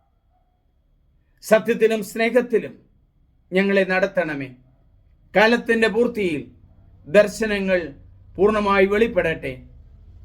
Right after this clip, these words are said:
അതിനുവേണ്ട അനുഗ്രഹം ദൈവം സമൃദ്ധമായി ഈ വചനം കേൾക്കുന്ന, ഈ പ്രാർത്ഥനയിൽ പങ്കെടുക്കുന്ന ഓരോരുത്തർക്കും നൽകുന്നു. ദൈവമേ,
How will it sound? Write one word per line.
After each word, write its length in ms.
അതിനുവേണ്ട 420
അനുഗ്രഹം 920
ദൈവം 380
സമൃദ്ധമായി 640
ഈ 80
വചനം 440
കേൾക്കുന്ന, 320
ഈ 100
പ്രാർത്ഥനയിൽ 540
പങ്കെടുക്കുന്ന 600
ഓരോരുത്തർക്കും 840
നൽകുന്നു. 540
ദൈവമേ, 600